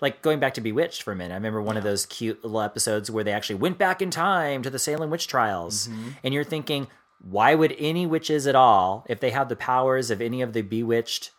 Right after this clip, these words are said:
Speaker 1: witches, why would any of them ever have been caught? Because they can snap their fingers or twinkle their nose and they just disappear or cause everybody to forget or, you know,
Speaker 2: Mm-hmm.
Speaker 1: whatever. Why would any of them have been caught? And they had to go through, like, all these convoluted reasons as to why.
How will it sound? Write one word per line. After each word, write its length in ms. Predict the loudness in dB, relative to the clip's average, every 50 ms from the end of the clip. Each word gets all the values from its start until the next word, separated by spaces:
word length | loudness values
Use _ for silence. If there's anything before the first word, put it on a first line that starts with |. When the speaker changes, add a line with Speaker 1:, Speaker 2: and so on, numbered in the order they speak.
| _
Speaker 1:
witches, 600 | -4 -4 -2 -2 -2 -4 -4 -4 -6 -6 -6 -6 -8 _
why 240 | -6 -2 2 2 2
would 180 | 2 0 -2 -4 -4
any 240 | -4 -2 0 0 0
of 80 | 0
them 160 | 0 -2 -2 -2 -2
ever 320 | -2 -2 0 -2 -2 -2
have 120 | -2 -2
been 140 | -4 -4 -4
caught? 420 | -4 -4 -4 -4 -2 -4 -6 -6 -8
Because 300 | -10 -8 -8 -8 -6 -4
they 100 | -4 -4
can 320 | -4 -4 -6 -6 -6 -8 -8
snap 320 | -8 -6 -4 -4 -4 -2
their 100 | -4 -6
fingers 420 | -4 -4 -6 -4 -2 -2 -2 0 -2
or 200 | -4 -6 -6 -10 _ -14
twinkle 260 | -8 -8 -8 -6 -4 -4
their 120 | -2 -2
nose 480 | 0 0 0 0 0 0 -2 -4 -6 -6
and 160 | -8 -8 -10
they 80 | -10
just 220 | -8 -6 -8 -6 -6
disappear 720 | -6 -6 -6 -6 -8 -6 -4 -2 -2 -2 -2 -4 -6 -8 -10 -18 -20 -14 -8
or 140 | -6 -6 -4
cause 240 | -2 -2 0 0 -2
everybody 340 | -4 -4 -4 -4 -4 -6
to 100 | -6 -10
forget 540 | -10 -8 -2 0 2 4 4 4 2 0 -2 -4
or, 160 | -6 -6 -6 -4
you 160 | -4 -4 -2
know, 60 | -2
Speaker 2:
Mm-hmm. 40 | -2
Speaker 1:
whatever. 400 | -2 -2 -2 -4 -4 -6 -8 -8 -12 -20 -20 -20 -14 -4
Why 160 | 2 2 4
would 140 | 4 2 0
any 240 | -2 -4 -4 -2 -2
of 100 | -4 -2
them 180 | -2 -2 -2 -2
have 140 | -4 -4 -4
been 160 | -6 -6 -6
caught? 380 | -6 -4 -2 -2 -2 -4 -6 -10 -14 -10
And 100 | -6 -4
they 80 | -4 -2
had 180 | -2 -2 -2 -2
to 40 | 0
go 180 | 0 0 0
through, 260 | 0 0 0 0 0 0
like, 180 | 0 0 0
all 140 | 2 0 2
these 200 | 0 -2 -4 -6
convoluted 720 | -8 -6 -4 -4 -4 -4 -2 -2 -2 -2 0 -2 -2 -2
reasons 420 | -4 -4 -4 -4 -4 -6 -6 -6 -8
as 120 | -8 -8
to 100 | -6 -6
why. 240 | -4 -4 -4 -4 -6